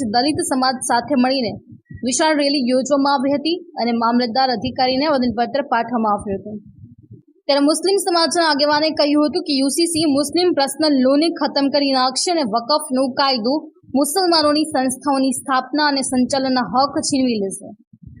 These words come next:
જેથી વકફ કાયદો રદ કરવામાં આવે અને ગુજરાતમાં યુ સી સી નો અમલ ન કરવામાં આવે તેવી માંગ મુસ્લિમ સમાજ દ્વારા મામલતદાર અધિકારીને આવેદનપત્ર આપીને રજૂઆત કરવામાં આવી હતી. તાજેતરમાં સંસદમાંથી વકફ બિલ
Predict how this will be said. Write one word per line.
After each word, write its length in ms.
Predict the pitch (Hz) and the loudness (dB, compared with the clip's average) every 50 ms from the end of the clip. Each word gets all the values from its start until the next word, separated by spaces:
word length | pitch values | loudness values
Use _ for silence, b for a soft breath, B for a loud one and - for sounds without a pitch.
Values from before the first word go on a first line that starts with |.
| B B B | B B B
જેથી 280 | B - 269 220 277 262 | B -4 -4 -2 0 0
વકફ 360 | 254 285 285 294 320 339 330 339 | 2 2 2 2 2 0 0 0
કાયદો 380 | - 349 330 320 330 277 359 349 | 0 0 2 2 2 2 2 2
રદ 220 | 262 285 285 247 254 | 2 2 2 0 0
કરવામાં 360 | - 311 302 302 285 294 294 | 0 2 2 2 2 2 2
આવે 120 | 302 320 | 2 2
અને 120 | 339 339 302 | 0 0 0
ગુજરાતમાં 600 | 254 262 220 233 247 294 302 294 - 311 320 320 | 0 0 0 0 0 0 0 0 0 0 0 2
યુ 160 | 294 247 269 | 0 0 -2
સી 180 | 254 - 330 294 | -2 -2 -2 -2
સી 120 | 269 302 | 0 0
નો 80 | 302 302 | 0 2
અમલ 320 | 269 254 262 262 294 269 | 2 2 2 2 2 2
ન 120 | 247 240 262 285 | 2 2 2 2
કરવામાં 360 | 285 311 294 294 285 277 294 294 | 0 0 0 0 2 2 2 2
આવે 140 | 294 302 | 0 0
તેવી 280 | 247 - 277 262 254 247 | -2 -2 -2 0 2 2
માંગ 240 | 254 262 269 277 285 285 - - _ _ - | 4 4 2 0 0 -4 -6 -10 _ _ 0
મુસ્લિમ 340 | 247 269 285 277 294 330 339 | 2 2 2 0 0 2 2
સમાજ 340 | 339 339 320 294 294 294 302 285 | 2 2 2 0 0 0 0 0
દ્વારા 300 | 254 262 262 262 277 269 | 0 2 2 2 0 0
મામલતદાર 500 | 262 254 240 247 254 262 233 226 294 277 | 0 0 2 2 0 0 0 0 0 0
અધિકારીને 580 | 240 226 220 247 254 - 262 254 254 262 262 247 | 0 0 -2 -2 -4 -2 -2 -2 0 0 0 -2
આવેદનપત્ર 480 | 240 226 240 233 214 247 247 254 277 | 0 0 -2 -2 -2 -4 -4 -2 -2
આપીને 360 | 233 226 226 226 247 247 269 285 | -2 -2 -2 -2 -2 -2 0 0
રજૂઆત 400 | 254 233 220 233 233 240 247 240 220 | 0 -2 -2 -2 -2 -2 -2 -2 -2
કરવામાં 300 | 254 240 240 240 233 226 | -2 0 0 2 0 0
આવી 220 | 226 202 233 214 202 | 0 -2 -4 -6 -8
હતી. 200 | - - 190 208 - - - - - - - - _ _ 285 302 _ _ 302 - - - 139 - _ _ _ _ _ _ _ _ - - - - _ _ - - - - | -8 -10 -12 -12 -12 -18 -18 -20 -20 -20 -20 -20 _ _ _ _ _ _ _ -20 -20 -20 -20 -20 _ _ _ _ _ _ _ _ -20 -20 -20 -20 _ _ -20 -20 -8 -2
તાજેતરમાં 600 | 302 302 302 262 359 - - 381 359 349 349 359 | 0 0 0 0 0 0 0 0 2 2 2 2
સંસદમાંથી 680 | 359 330 302 285 - 339 277 269 302 294 294 302 294 254 262 | 2 0 0 0 0 -2 0 0 0 0 0 -2 0 0 0
વકફ 280 | 262 247 285 302 285 294 - | 0 0 0 -2 -2 -2 -2
બિલ 140 | 294 294 | -2 -2